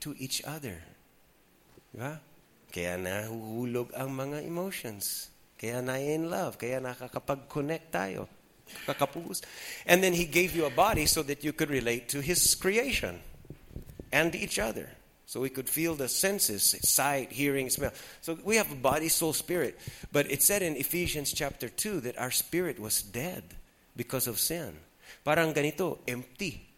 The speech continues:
Walang laman. It says, "Once you were dead because of your sins. But God made you alive."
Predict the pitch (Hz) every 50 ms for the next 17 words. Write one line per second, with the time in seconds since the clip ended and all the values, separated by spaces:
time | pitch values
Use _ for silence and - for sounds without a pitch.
0 | _ - - - 127 143 151 165 165 160 151 143 131 139 160 180 160 110 90 90
1 | - - - - - - 135 123 104 113 117 127 147 185 190 165 143 143 - -
2 | 101 101 107 135 151 147 131 135 170 185 185 156 151 156 151 - - - - -
3 | - - 104 - 135 143 180 180 131 80 69 71 - - - - _ _ _ _
4 | - 120 123 - 127 120 107 - 113 98 104 104 95 92 - - 87 80 76 76
5 | - - - _ - - - - - - - 131 127 127 120 - 135 131 143 147
6 | 147 147 143 - - - - - - - - - - 104 104 110 120 139 156 180
7 | 196 208 185 151 139 131 113 104 95 92 92 95 110 135 143 - - - - _
8 | _ _ _ _ - - - - - - - - - - - 113 113 113 110 113
9 | 123 139 156 151 123 101 92 87 - - - - -